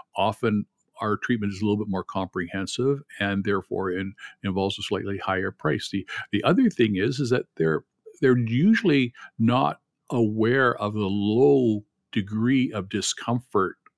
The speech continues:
in treatment that, uh, occurs when we, when we treat our patients here at B C Perio. So people are very, very surprised at how, how comfortable it is, uh, c-, expecting a lot of pain, and it's just not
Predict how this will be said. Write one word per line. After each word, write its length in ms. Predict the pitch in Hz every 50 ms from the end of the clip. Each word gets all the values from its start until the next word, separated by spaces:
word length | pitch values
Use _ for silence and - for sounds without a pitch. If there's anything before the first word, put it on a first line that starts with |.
| _ -
in 180 | 117 104 98
treatment 440 | 92 - - 123 123 127 92 82 - _ _ _ _ _ _ _ _ _ 117
that, 400 | 107 101 95 92 92 - _ -
uh, 240 | 101 92 90 90 87 -
occurs 440 | 92 - - - 117 110 104 98 -
when 220 | - 95 95 92
we, 260 | 90 98 90 90 95 - _
when 120 | 92 90
we 120 | 90 90 92
treat 240 | - - 104 90
our 160 | 85 90 98 98
patients 480 | - - 90 87 - - 82 82 -
here 320 | - 107 107 110 98 92 - _ _ _ _ -
at 120 | 90 87 92
B 100 | 104 101
C 180 | - - 92
Perio. 440 | 87 - 104 107 117 120 104 90 85 - - - - - - - -
So 160 | - - - 104
people 320 | - - 156 156 147 139
are 60 | 117
very, 240 | 101 113 117 120 117
very 200 | 110 113 107 107
surprised 720 | 98 - - 90 - - - 101 101 101 98 92 - -
at 80 | 92 -
how, 280 | - 92 92 90 90 - - - - - - - -
how 120 | - 90 - -
comfortable 720 | - - - 170 196 - - - 127 117 95 101 98 92 92
it 100 | 90 92
is, 360 | 90 90 90 90 - - - _ _ _ _ _ _ _ -
uh, 220 | 92 90 92 92 - - -
c-, 140 | 120 - - -
expecting 560 | 107 - - - 139 - - 135 110 104 107 -
a 80 | 98
lot 480 | 90 95 95 95 98 110 123 139 160 160
of 160 | 123 - -
pain, 340 | - - 98 92 95 107 113
and 320 | 101 95 101 101 101 -
it's 120 | 98 95 104
just 180 | - - -
not 180 | 107 98 95